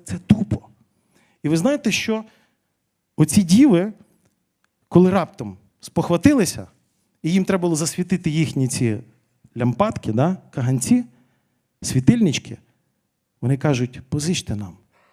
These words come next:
І дивіться, мудрі знов доказали свою мудрість. Значить, перше, в чому була їх мудрість? Вони подумали наперед, так?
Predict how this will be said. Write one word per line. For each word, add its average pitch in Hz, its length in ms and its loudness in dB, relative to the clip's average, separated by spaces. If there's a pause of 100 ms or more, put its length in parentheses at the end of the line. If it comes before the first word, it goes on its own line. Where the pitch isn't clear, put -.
(140)
І 139 60 -4
дивіться, 143 380 -6 (720)
мудрі 147 580 4 (180)
знов 147 360 -2
доказали 170 480 0
свою 160 300 -2
мудрість. 127 560 -2 (360)
Значить, 143 360 -2
перше, 226 320 0
в 180 40 -8
чому 214 280 2
була 160 200 0
їх 131 200 -4
мудрість? 117 560 -8 (540)
Вони 190 380 0 (300)
подумали 202 480 4
наперед, 185 480 0
так? 185 320 -4